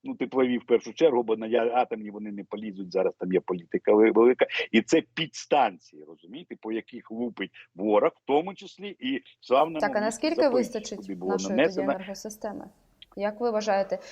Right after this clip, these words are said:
Speaker 2: чи не загрожує вже сьогодні для нашої держави повний блекаут?
Speaker 1: Я би абсолютно не лякав. От за-, за-, бачите, я
Speaker 2: Ну,
Speaker 1: оптиміст в цьому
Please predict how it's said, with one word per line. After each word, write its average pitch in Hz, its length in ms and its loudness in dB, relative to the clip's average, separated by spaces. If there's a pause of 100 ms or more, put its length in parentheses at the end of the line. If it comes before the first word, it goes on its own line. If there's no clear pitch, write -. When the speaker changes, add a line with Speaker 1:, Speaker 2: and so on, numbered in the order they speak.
(160)
Speaker 2:
чи 277 200 2
не 285 140 4
загрожує 302 560 4
вже 240 220 2
сьогодні 294 520 -2
для 226 200 0
нашої 214 400 -4
держави 254 420 -2
повний 254 340 -2
блекаут? 202 520 -8 (2250)
Speaker 1:
Я 120 280 4
би 147 160 4
абсолютно 117 560 4
не 101 140 0
лякав. 87 380 0
От 90 140 -8
за-, 107 220 0 (520)
за-, 117 200 2 (200)
бачите, 120 360 -2
я 104 120 -2
Speaker 2:
Ну, 98 60 -2
Speaker 1:
оптиміст - 460 -14
в - 100 -20
цьому - 60 -16